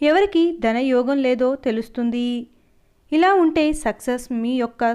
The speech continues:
సొంతం. సాముద్రిక శాస్త్రం ప్రకారం విశాలమైన ఛాతీ, పొడవాటి ముక్కు, లోతైన నాభి ఉన్నవారు చిన్న వయసులోనే చాలా విజయాలను సాధిస్తారు. అలాంటి వ్యక్తులు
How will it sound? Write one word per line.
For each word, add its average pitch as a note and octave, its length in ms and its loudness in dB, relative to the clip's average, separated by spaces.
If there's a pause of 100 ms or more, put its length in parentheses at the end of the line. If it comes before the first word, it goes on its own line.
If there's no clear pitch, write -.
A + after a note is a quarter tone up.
సొంతం. A3+ 400 -2 (920)
సాముద్రిక C#4 580 2
శాస్త్రం B3+ 420 0
ప్రకారం B3+ 580 0
విశాలమైన E4 540 4 (100)
ఛాతీ, B3 340 0 (200)
పొడవాటి B3 520 2
ముక్కు, A#3 280 -4 (260)
లోతైన E4+ 420 2 (100)
నాభి A#3+ 280 2 (100)
ఉన్నవారు A#3+ 480 0 (240)
చిన్న A3 300 -4
వయసులోనే B3 480 -2 (240)
చాలా A3 320 0
విజయాలను A3+ 480 -2
సాధిస్తారు. A#3 680 -2 (840)
అలాంటి F4 360 4
వ్యక్తులు D#4 340 2